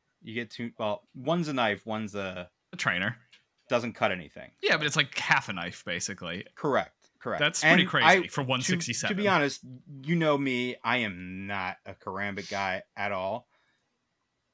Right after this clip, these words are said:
Speaker 1: They are a lot of fun 'cause they make a lot of noise and they clickety clack and they click, clickety clack.
Speaker 2: <laughs>
Speaker 1: But, uh, you know, we, th-, this has gone even further than,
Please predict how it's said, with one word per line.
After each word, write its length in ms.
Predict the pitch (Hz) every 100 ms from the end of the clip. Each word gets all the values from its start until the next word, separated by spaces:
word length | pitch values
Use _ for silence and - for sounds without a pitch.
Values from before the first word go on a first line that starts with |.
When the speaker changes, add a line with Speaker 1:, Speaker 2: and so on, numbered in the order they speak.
| _
Speaker 1:
They 160 | 113 110
are 140 | 98
a 60 | 95
lot 200 | 95 92
of 100 | 92
fun 440 | - 98 92 85 _
'cause 120 | 107
they 80 | 147
make 120 | 151
a 60 | 160
lot 160 | 170 170
of 80 |
noise 640 | 151 151 151 151 151 156 135
and 140 | 131
they 80 | 120
clickety 320 | - 143 143
clack 320 | 127 139 135 135
and 80 |
they 60 | 120
click, 260 | - 131 - _
clickety 300 | - 131 123
clack. 380 | - 117 101 - -
Speaker 2:
<laughs> 0 | - - - - _ _ _ _
Speaker 1:
But, 360 | 135 127 - -
uh, 320 | 120 113 110 - _ _ _ _ _ _ _ -
you 140 | 143
know, 300 | 156 156 - _ _ _ _ _ _ - _ _ _
we, 140 | 151
th-, 300 | 170 127 160 151
this 260 | 165 - -
has 220 | 175 156
gone 460 | 120 139 131 127 131
even 240 | 123 123
further 560 | 113 - 120 120 120 113
than, 580 | 107 104 101 101 101